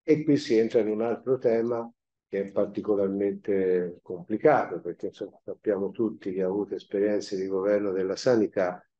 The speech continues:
che cambiare le organizzazioni significa toccare le gerarchie di potere, i centri consolidati, non è cosa semplice. Ecco, di tutto questo noi vorremmo discutere con voi, come è stato ben detto anche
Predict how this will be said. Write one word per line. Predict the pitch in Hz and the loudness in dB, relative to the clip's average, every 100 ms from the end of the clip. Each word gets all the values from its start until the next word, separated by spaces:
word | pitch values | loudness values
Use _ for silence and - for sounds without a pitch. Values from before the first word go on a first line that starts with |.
| _ _ _ | _ _ _
che | - - | -2 0
cambiare | 110 101 117 120 110 | 2 4 6 8 6
le | 107 | 6
organizzazioni | 98 110 107 104 127 123 - 110 101 | 4 4 2 4 4 2 2 0 0
significa | 95 104 92 98 92 98 95 | -4 -6 -4 -4 -2 -2 -2
toccare | 85 90 - 95 92 | -2 -6 -2 0 0
le | 90 | -2
gerarchie | 87 95 90 90 - 95 | -4 -4 -2 -4 -2 0
di | 87 87 | 0 -2
potere, | 98 - 131 120 95 | 0 8 10 10 6
i | 87 | 0
centri | - 101 92 90 95 90 | -4 -6 -6 -8 -10 -8
consolidati, | 90 87 101 90 101 120 110 95 95 | -8 -8 -8 -6 2 4 4 2 -2
non | 90 90 | -6 -4
è | 87 - | -6 -6
cosa | 90 82 - 160 - _ _ _ 285 - _ _ 269 - | -6 -4 -4 -6 -10 _ _ _ -8 -8 _ _ -16 -14
semplice. | 175 - - - - _ _ _ | -6 -6 -6 -16 -20 _ _ _
Ecco, | 151 120 - | 2 4 2
di | 117 131 | 2 6
tutto | 156 156 160 | 6 8 8
questo | 156 156 - 117 | 8 8 6 2
noi | 117 120 110 | 4 4 2
vorremmo | 104 98 107 107 104 101 95 92 90 92 | 0 0 0 0 -2 -4 -6 -6 -8 -14
discutere | 101 - 117 110 101 98 | -18 -4 -4 -2 -4 -2
con | 131 127 | -2 0
voi, | 135 180 160 | 6 6 6
come | 95 90 | 0 -14
è | 90 | -12
stato | 104 90 90 | -8 -6 -6
ben | 98 95 | -8 -6
detto | 110 104 - 95 | -4 -4 -4 -10
anche | 90 90 87 | -10 -12 -16